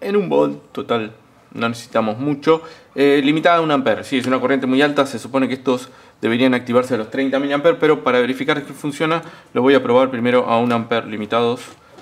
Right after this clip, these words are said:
Así que es probable, al ser de continua, que esto solo se active, si es que funciona, en un solo sentido. O sea, si lo pongo así, si lo pongo al revés. Vamos a probar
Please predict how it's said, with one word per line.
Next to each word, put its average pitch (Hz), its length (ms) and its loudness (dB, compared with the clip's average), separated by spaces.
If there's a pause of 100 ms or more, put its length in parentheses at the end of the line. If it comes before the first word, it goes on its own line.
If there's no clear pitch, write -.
(280)
Así - 240 -10
que 147 400 0 (200)
es 196 140 -2
probable, 190 480 4
al 131 140 2
ser 147 160 -2
de 147 80 0
continua, 139 420 0
que 143 100 -2
esto 143 240 -2
solo 156 420 0
se - 160 -2
active, 151 560 -2
si - 140 -10
es 117 80 -8
que 127 100 -12
funciona, 147 560 -4 (220)
en 123 120 0
un 135 80 6
solo 127 240 0
sentido. 104 400 -6
O 98 40 -8
sea, 110 240 -4
si - 120 -14
lo 101 120 -6
pongo 123 200 0
así, 131 320 0
si 117 120 -10
lo 104 100 -8
pongo 107 160 -4
al 101 60 -4
revés. 92 340 -10
Vamos 120 180 -14
a 113 180 -6
probar 110 360 -2